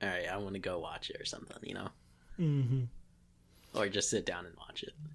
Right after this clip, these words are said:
Speaker 2: 'Cause I haven't, I haven't watched any of the, uh, modern kaiju movies.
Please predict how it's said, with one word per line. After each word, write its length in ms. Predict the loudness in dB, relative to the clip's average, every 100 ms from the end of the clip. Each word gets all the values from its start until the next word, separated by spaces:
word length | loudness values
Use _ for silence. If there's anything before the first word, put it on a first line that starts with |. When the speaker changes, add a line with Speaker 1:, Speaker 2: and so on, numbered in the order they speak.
| -14 -12 0
Speaker 2:
'Cause 160 | 2
I 120 | 6 6
haven't, 460 | 6 6 2 -2 -10 -20 -20 -20 -10 2
I 60 |
haven't 240 | 4 6 4
watched 320 | 4 2 2
any 200 | 4 6
of 140 | 6
the, 320 | 4 4 2 -4 -6
uh, 580 | 0 2 2 0 0 -2 0
modern 340 | 2 2 0
kaiju 320 | 0 2 2
movies. 480 | 0 0 0 0 -2